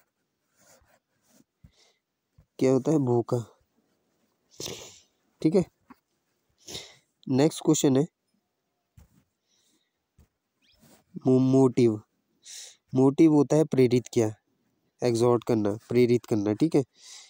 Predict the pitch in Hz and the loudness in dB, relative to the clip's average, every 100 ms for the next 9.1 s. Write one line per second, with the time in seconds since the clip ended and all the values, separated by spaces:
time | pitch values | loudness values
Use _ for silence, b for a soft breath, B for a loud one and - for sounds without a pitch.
0 | _ - 135 127 202 - - 117 110 117 | _ -2 -2 -2 -6 -6 -2 0 0 -2
1 | - 101 95 104 _ _ _ _ _ _ | -4 -6 -8 -12 _ _ _ _ _ _
2 | _ 117 120 113 117 110 104 101 - _ | _ -2 0 2 0 0 -2 -6 -10 _
3 | B B B B B B B B B _ | B B B B B B B B B _
4 | _ _ 131 127 139 170 214 - 120 120 | _ _ 0 2 2 2 0 -2 0 2
5 | 123 123 117 135 131 - - 123 151 156 | 2 2 0 -2 -4 -6 -8 -6 0 2
6 | 151 185 - _ _ _ _ _ _ _ | 2 0 -4 _ _ _ _ _ _ _
7 | _ - 123 123 - 131 - _ - 165 | _ -2 0 0 0 -4 -4 _ -2 -2
8 | 131 127 123 147 147 - 156 156 151 143 | -2 -2 0 0 0 0 -2 0 0 0
9 | 175 | -4